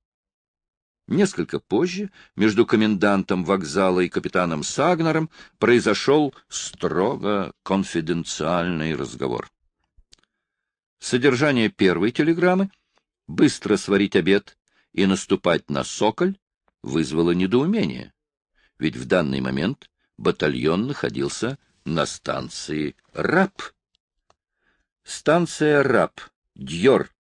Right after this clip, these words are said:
находится в ста десяти километрах к востоку от Будапешта, в Венгрии, а местечко Соколь в Западной Украине,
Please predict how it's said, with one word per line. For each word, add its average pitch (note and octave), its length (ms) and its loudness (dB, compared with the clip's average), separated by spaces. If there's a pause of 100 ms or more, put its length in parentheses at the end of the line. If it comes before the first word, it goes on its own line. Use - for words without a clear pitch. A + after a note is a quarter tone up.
(340)
находится B2 640 2
в - 40 -14
ста - 320 0
десяти B2+ 400 -6
километрах A2+ 760 2 (160)
к - 80 -8
востоку B2 720 2
от A#2 180 0
Будапешта, C3 760 -4 (160)
в - 60 -14
Венгрии, D2+ 680 -2 (600)
а G2 180 6
местечко B2 640 0
Соколь A#2+ 580 0 (380)
в E2 140 -8
Западной G#2+ 600 2
Украине, C3+ 840 2